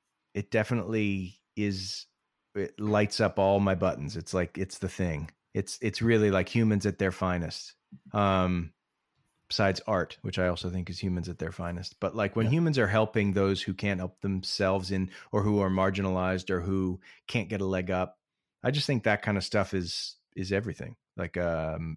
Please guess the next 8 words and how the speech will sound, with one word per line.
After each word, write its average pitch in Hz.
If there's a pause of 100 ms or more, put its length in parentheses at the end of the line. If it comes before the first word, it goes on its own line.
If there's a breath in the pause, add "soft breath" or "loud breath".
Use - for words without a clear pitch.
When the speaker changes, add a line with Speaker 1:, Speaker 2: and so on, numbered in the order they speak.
Speaker 1:
and 95
the -
Starkey 98 (540 soft breath)
Hearing 101
Foundation 92
was 85
a 90
huge 98